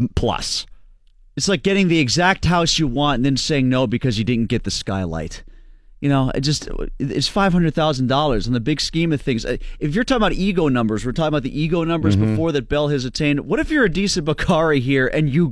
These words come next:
Speaker 2: got the Steelers to come up this much? As an agent, isn't that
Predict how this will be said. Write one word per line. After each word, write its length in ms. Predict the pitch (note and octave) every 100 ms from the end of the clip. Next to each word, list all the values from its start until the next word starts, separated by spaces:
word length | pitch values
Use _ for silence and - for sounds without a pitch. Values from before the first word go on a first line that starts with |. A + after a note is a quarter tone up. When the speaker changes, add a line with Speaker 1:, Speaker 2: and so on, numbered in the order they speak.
| -
Speaker 2:
got 280 | E3 A3 -
the 100 | D#3
Steelers 760 | - - - A#3 G3+ D3+ C3
to 80 | C#3
come 300 | - G3 F3+
up 200 | F3 -
this 240 | F3+ D3+
much? 280 | - F#3 -
As 100 | C#3+
an 100 | C3 -
agent, 380 | F3 G#3+ D#3 B2
isn't 340 | F#3+ G#3+ D3+
that 300 | E3 D#3+ A3+